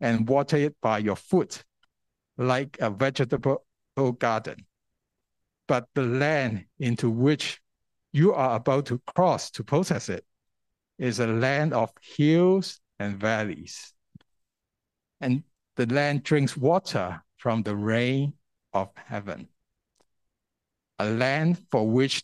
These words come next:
the Lord your God cares. The eyes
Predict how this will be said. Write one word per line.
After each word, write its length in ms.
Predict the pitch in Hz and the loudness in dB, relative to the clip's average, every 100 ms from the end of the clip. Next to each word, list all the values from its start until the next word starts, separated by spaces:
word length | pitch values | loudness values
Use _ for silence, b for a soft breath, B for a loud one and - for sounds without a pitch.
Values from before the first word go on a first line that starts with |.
| - | -4
the 120 | 107 | -2
Lord 500 | 101 113 123 135 - - | 0 0 2 0 -4 -4
your 180 | 101 | -4
God 260 | 95 104 104 _ | -2 -2 -2 _
cares. 600 | - 110 98 71 - - _ _ _ - _ _ _ _ _ _ _ - | -6 -2 -2 -6 -12 -20 _ _ _ -20 _ _ _ _ _ _ _ -8
The 180 | 104 - | -6 -2
eyes 580 | 104 113 131 135 - | -2 0 -2 -4 -6